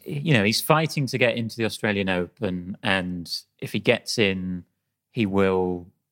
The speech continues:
you know, po-, quite possibly win it and overtake Federer and Nadal, and he will have won, uh, so much. But I can't help but thinking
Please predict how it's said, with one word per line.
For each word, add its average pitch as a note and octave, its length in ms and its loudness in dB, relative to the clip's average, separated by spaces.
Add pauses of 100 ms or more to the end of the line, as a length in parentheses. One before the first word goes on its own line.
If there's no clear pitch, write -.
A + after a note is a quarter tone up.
(280)
you D#3+ 140 -6
know, B2 260 0
po-, - 320 -4 (300)
quite F3+ 320 0
possibly A#2 440 0
win G#2 260 2
it G#2 260 0
and F#2+ 480 -2 (840)
overtake A#2 520 0
Federer G#2 260 0
and F#2+ 120 -2
Nadal, F2+ 500 0
and F#2 200 -2
he G#2 100 2
will A2+ 120 4
have A2 80 2
won, G#2+ 480 0
uh, B2 220 -4
so A#2 280 2
much. G2+ 400 -2
But A#2 120 2
I A2+ 40 2
can't C#3+ 300 -2
help A#2+ 180 0
but A#2+ 140 -2
thinking B2 600 0